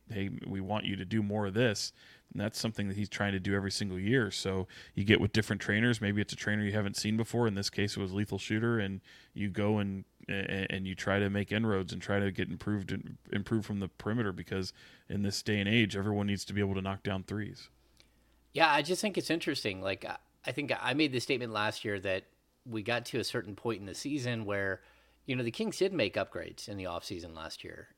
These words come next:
Speaker 2: and they came into the year and, and there
Speaker 1: Did
Speaker 2: was
Speaker 1: they?
Speaker 2: some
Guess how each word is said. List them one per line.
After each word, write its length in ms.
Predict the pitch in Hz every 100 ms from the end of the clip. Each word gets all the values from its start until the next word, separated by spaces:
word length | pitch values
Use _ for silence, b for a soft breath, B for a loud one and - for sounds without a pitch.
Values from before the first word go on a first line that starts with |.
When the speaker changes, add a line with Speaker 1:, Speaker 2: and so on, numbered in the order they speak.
| -
Speaker 2:
and 320 | 101 98 95
they 100 | 98
came 260 | - 131 151
into 240 | 135 -
the 100 | 95
year 460 | 98 131 135 117 101
and, 160 | 90 95
and 360 | 107 98 92 - b b b
there 100 | 117
Speaker 1:
Did 80 | 113
Speaker 2:
was 120 | 131
Speaker 1:
they? 100 | 123
Speaker 2:
some 260 | 160 107